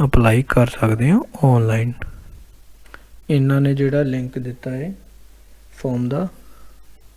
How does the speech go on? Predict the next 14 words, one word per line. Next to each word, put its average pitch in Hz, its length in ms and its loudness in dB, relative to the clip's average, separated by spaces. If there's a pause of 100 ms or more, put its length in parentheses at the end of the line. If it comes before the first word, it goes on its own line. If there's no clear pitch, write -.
(2250)
ਉਹ 139 220 6
ਲਿੰਕ 135 260 4
'ਤੇ 139 180 4
ਜਦੋਂ 127 280 4
ਤੁਸੀਂ 131 260 2
ਕਲਿੱਕ 117 320 0
ਕਰੋਗੇ 120 460 2 (1200)
ਤਾਂ 120 500 4 (800)
ਇੱਦਾਂ 131 360 4
ਦਾ 135 100 2
ਫਾਰਮ 120 460 0
ਓਪਨ 123 340 0
ਹੋ 113 180 4
ਜਾਏਗਾ। 117 420 0